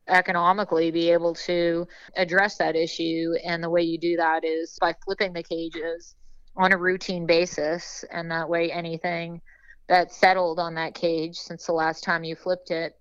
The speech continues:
gets killed by the air drying. The floating cages are also advantageous in that they keep the oyster in the food-rich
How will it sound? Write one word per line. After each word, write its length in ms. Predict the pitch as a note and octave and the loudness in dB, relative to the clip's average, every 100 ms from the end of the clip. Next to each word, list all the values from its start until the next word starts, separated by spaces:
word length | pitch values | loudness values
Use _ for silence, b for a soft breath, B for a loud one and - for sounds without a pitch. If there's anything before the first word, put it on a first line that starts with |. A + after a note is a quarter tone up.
| - F#3+ | -12 0
gets 520 | F#3 A3+ - - - - - | 4 4 0 -14 -16 -16 -4
killed 480 | G#3+ F3+ D#3 E3 | 4 4 4 0
by 180 | E3+ E3 | 0 2
the 120 | E3 C#3 | 2 2
air 200 | F3 F3+ | 2 2
drying. 480 | E3+ C3 C#3+ E3 b b b b - | -2 -6 -8 -10 b b b b 0
The 160 | F3 E3+ | 4 4
floating 420 | - F#3 F#3+ F#3 | 4 4 4 2
cages 540 | F3 F3+ F3 E3+ E3 E3 | 0 0 2 2 2 2
are 160 | E3 | 0
also 340 | E3 E3+ F#3 D#3 | 0 2 2 4
advantageous 880 | D#3+ D#3+ D#3+ D#3+ E3 D#3+ D#3+ D#3+ E3 | 2 0 -4 -2 0 0 -2 -4 -10
in 140 | D#3+ | -10
that 240 | D#3+ D#3 - | -8 -8 -2
they 140 | D#3+ | -2
keep 280 | - - F3 | -2 -12 0
the 120 | E3+ | 0
oyster 460 | D3+ F3 - E3+ D#3+ | 2 0 0 -2 -2
in 60 | D#3+ | -4
the 100 | - - | -10 -2
food-rich 720 | F3+ E3 E3 D#3+ - - | -2 0 -2 -2 -6 -14